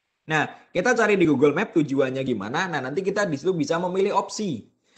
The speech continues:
Kita di situ mau pakai mobil, mau pakai motor, mau pakai kereta, atau pakai transport yang lain. Gitu. Misal kita pakai mobil. Kalau kita pakai mobil, di situ kita ada dua opsi juga.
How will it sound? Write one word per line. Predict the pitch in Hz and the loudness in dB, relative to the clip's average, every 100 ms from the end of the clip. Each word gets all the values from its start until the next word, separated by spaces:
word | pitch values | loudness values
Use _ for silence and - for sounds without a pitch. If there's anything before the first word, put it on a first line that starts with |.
| _ | _
Kita | - 175 | -2 0
di | 180 151 | 0 0
situ | |
mau | 196 156 | -2 -2
pakai | 104 101 | -4 -4
mobil, | 107 110 123 135 214 | -2 -2 2 4 4
mau | 196 127 | 2 -4
pakai | 117 120 | -6 -6
motor, | 104 92 - 170 | -8 -10 -4 -2
mau | 165 131 | -2 -4
pakai | 117 107 | -6 -8
kereta, | - 98 98 - 160 139 | -6 -4 -4 -2 -2 -2
atau | 117 | -6
pakai | 147 143 180 | -8 -8 -8
transport | 151 147 | -8 -10
yang | 135 151 | -8 -2
lain. | 170 147 113 _ _ _ _ _ _ _ _ _ | 0 0 -4 _ _ _ _ _ _ _ _ _
Gitu. | 104 101 92 - _ _ _ _ - | -8 -6 -8 -12 _ _ _ _ -8
Misal | 165 220 | -4 -4
kita | 202 226 | -2 -4
pakai | 196 180 | -4 -4
mobil. | 196 196 175 110 - _ _ _ _ _ _ _ | -4 2 2 2 -6 _ _ _ _ _ _ _
Kalau | 160 247 | -2 0
kita | 240 - 175 | -2 -4 -4
pakai | 175 170 | 0 0
mobil, | 190 262 156 160 170 | 0 0 2 2 2
di | 127 | -4
situ | 180 | -4
kita | 202 226 240 | -4 -2 0
ada | 160 | 2
dua | 151 156 | 2 0
opsi | - 170 | 0 -4
juga. | 208 214 156 123 | 0 2 2 -2